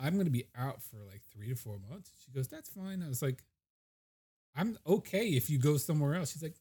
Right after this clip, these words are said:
"Nope, good." And I was like, "All right." And so I did 'em, and I dropped 'em off to her in Asbury, and she was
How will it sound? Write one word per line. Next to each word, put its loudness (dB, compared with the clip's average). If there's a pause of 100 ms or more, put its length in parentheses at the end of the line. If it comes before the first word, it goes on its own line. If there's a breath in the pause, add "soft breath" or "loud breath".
"Nope, -12 (140)
good." 0 (1000)
And -8
I -4
was -6
like, -8 (100)
"All -4
right." -4 (320)
And 2
so -2
I 2
did 0
'em, 0
and 0
I 0
dropped -10
'em 0
off -4
to -4
her 0
in -2
Asbury, -8
and -14 (1040)
she -20
was -12